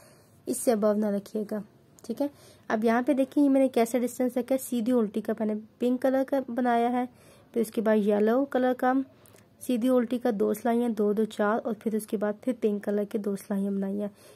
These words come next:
यानी मैंने यहाँ पे छः, अ, छः सीधी और उल्टी का डिस्टेंस रखा है। फिर उसके बाद मैंने ये डिज़ाइन अप्लाई किया। तो यहाँ पे देखें, अब आपकी मर्ज़ी है, अब आपने येलो कलर से बुनना है या रेड कलर से बुनना है,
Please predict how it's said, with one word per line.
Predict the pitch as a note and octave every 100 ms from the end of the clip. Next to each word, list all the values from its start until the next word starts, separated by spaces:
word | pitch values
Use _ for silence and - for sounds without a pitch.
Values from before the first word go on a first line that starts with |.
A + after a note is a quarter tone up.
| _ A#3
यानी | A3+
मैंने | A#3+ A#3 A#3+
यहाँ | A#3+ G#3+
पे | A#3
छः, | B3 - B3+ B3+ B3
अ, | - - A3+ A3 A3 G#3
छः | - B3 B3 A#3
सीधी | - - A3+ A3
और | A3+ G#3+
उल्टी | G#3 G#3+
का | G#3+ A3
डिस्टेंस | A3 A3 G#3 -
रखा | G3+ -
है। | G#3 - - _
फिर | A#3
उसके | B3 -
बाद | A3+ G#3+
मैंने | G#3+ G#3 G3+
ये | G#3 A#3+ - - _ _ _ _ -
डिज़ाइन | G#3+ G#3 G#3
अप्लाई | G#3 G#3 G3
किया। | G3 - G#3 G3+ - - -
तो | A3+
यहाँ | A3 A3
पे | A#3+
देखें, | A#3 A#3+ D#4 E4 -
अब | - A3 -
आपकी | A#3 A3+ A#3
मर्ज़ी | A3 G3 A3 A3
है, | A#3+ A3+
अब | G#3+
आपने | G#3 A3+ B3
येलो | G#3+ G3+ G#3+
कलर | G#3+ A#3
से | A#3+ C4
बुनना | A3 A#3 A#3 A#3+
है | B3
या | B3 A3+
रेड | G#3 G#3
कलर | A3 A3
से | A3
बुनना | G#3 G3+
है, | G#3